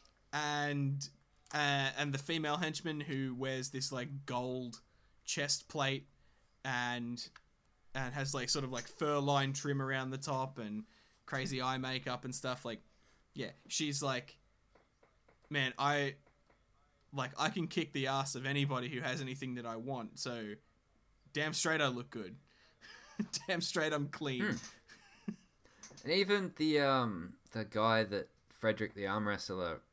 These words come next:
Speaker 2: arm wrestles at the start
Speaker 1: Mm.
Speaker 2: and is, like, his mate that he meets up with is, like, covered in bird things. Like, he's got, um, feathers and a big bird skull
Speaker 1: Yeah.
Speaker 2: and headdress on and
Speaker 1: Yeah, like, he's got this whole, um, bird and bone motif.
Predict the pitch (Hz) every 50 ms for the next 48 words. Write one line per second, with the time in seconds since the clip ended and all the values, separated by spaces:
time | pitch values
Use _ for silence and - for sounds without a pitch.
0 | _ - 98 101 110 110 104 98 90 - 101 95 90 82 - - - - - 90
1 | 90 92 87 80 160 151 139 123 113 107 78 76 78 76 71 - - - - -
2 | 80 - - 90 - - 101 101 - - 101 95 95 98 92 - - 110 - 101
3 | 104 98 - - - - - - - - - 110 104 - 107 101 - - - 117
4 | 120 113 120 123 117 110 110 - - 85 98 107 113 113 - - - - 139 143
5 | 156 165 151 135 101 95 - 104 95 92 - 107 98 87 - - _ _ - 90
6 | 95 92 90 90 90 87 85 80 - - - - - 107 101 98 104 101 98 92
7 | 85 95 90 85 - - 98 92 - - 95 98 101 101 95 - - - 107 98
8 | 95 95 98 135 120 101 85 76 71 - - - - 98 98 - 104 101 92 92
9 | - 101 101 98 95 98 101 101 98 92 80 76 71 69 - _ _ _ _ _
10 | _ _ _ _ _ _ _ _ _ _ - 117 123 104 - - - 110 120 -
11 | - 120 - - 139 120 - 127 - - 135 131 135 139 135 131 127 127 123 110
12 | - _ _ - 117 120 117 113 113 139 139 127 120 117 120 113 110 110 123 135
13 | 123 117 117 113 110 107 104 107 101 110 110 - 127 110 107 110 - -